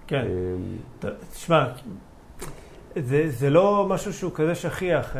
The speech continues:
Speaker 1: אתה יודע, אצל אנשי עסקים, ובמיוחד, אתה יודע, ב-,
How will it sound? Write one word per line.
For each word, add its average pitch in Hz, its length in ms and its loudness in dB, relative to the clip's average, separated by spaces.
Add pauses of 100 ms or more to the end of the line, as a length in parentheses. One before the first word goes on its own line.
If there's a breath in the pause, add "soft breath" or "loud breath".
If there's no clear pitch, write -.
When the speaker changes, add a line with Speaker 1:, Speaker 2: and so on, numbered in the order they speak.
(140)
Speaker 1:
אתה 127 80 -10
יודע, 131 240 -2
אצל 127 240 -4
אנשי 127 300 0
עסקים, 151 840 2
ובמיוחד, 127 1000 -4
אתה 135 100 -8
יודע, 131 220 0
ב-, 120 400 -4